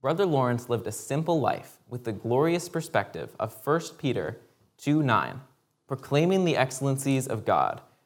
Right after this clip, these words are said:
while living in his marvelous light. We can live out that same calling. In closing, I hope that the, this look at First Peter two nine has given you a better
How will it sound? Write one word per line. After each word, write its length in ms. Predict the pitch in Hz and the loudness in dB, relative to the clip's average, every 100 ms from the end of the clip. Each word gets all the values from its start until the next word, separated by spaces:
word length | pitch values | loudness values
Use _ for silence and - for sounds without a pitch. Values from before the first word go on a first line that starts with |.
| _ | _
while 200 | 120 113 | 2 4
living 440 | 107 143 113 67 - | 6 4 2 -4 -8
in 140 | 110 | -8
his 260 | 117 123 120 | -2 -2 -2
marvelous 540 | 104 107 104 110 107 | 0 0 2 -2 -2
light. 180 | 85 - - _ _ _ _ _ _ _ _ | -8 -10 -16 _ _ _ _ _ _ _ _
We 260 | 127 139 156 | 0 2 2
can 280 | 151 110 98 | 0 -2 2
live 200 | 139 - | 2 2
out 360 | 104 - - - | -2 -4 -10 -8
that 300 | 104 110 - | 0 0 0
same 400 | - 113 107 107 | -6 -4 -2 -4
calling. 380 | 101 92 65 - - _ _ _ _ _ _ _ _ - | -6 -6 -8 -10 -20 _ _ _ _ _ _ _ _ -4
In 140 | 135 | -2
closing, 480 | 147 151 127 98 80 - | 2 4 4 2 -6 -2
I 100 | 117 | 0
hope 260 | 123 151 151 | 4 2 2
that 160 | 135 | -2
the, 160 | 117 - - | 0 -2 -6
this 260 | 117 147 - | 2 2 4
look 260 | 135 101 - | 2 2 0
at 160 | 98 - | -8 -8
First 320 | - 151 156 | -4 -4 -4
Peter 240 | 160 151 | -2 0
two 220 | 151 156 151 | 0 -2 -2
nine 300 | 101 - 123 - _ _ | -2 -4 -8 -18 _ _
has 140 | 131 123 | -6 0
given 240 | 160 165 | 2 2
you 100 | 143 | 2
a 80 | 113 | 2
better 560 | - 131 160 160 160 | 2 2 4 2 -4